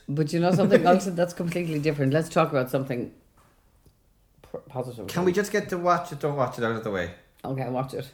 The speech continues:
Speaker 2: What were you watching?
Speaker 1: Um, I waited and waited and waited and waited and waited. Okay, <clears throat> so, um, here's the thing. I <clears throat> had become addicted to watching a few different series. Like, one of them was Billions, and then it went off.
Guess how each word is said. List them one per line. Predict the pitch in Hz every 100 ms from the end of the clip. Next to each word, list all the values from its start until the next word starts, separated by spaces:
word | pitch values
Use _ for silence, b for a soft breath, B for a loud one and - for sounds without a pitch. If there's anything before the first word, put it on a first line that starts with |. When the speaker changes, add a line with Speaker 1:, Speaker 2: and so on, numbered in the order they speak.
| _
Speaker 2:
What | - 147
were | 151
you |
watching? | 156 165 190 180 - - B B B B - -
Speaker 1:
Um, | 127 123 120 117 - - -
I | 143 156 156 143
waited | 151 175 170 147
and | 135
waited | 135 135 139 127
and | 123
waited | 131 139 135 123
and | 117 117
waited | 135 147 131
and | 120 123
waited. | 127 127 B B B B
Okay, | 180 185 175 - 185 165 139
<clears throat> |
so, | - 180 160 - -
um, | 139 139 135
here's | 160 170 156
the | 143
thing. | 139 117 113 - - - - - - - B B B B -
I | 151 151 151 147 - - _ -
<clears throat> | 165 143 135
had | - 135
become | 139 165 151 -
addicted | 131 160 160 143 135
to | 131
watching | 131 131 127
a | 135
few | 147
different | 143 139 139 135
series. | - 160 151 143
Like, | 135 127
one | 143
of | 151
them |
was | 139 127
Billions, | 135 151 165 156 139
and | 139
then | 139
it | 127
went | 127 135
off. | 123 -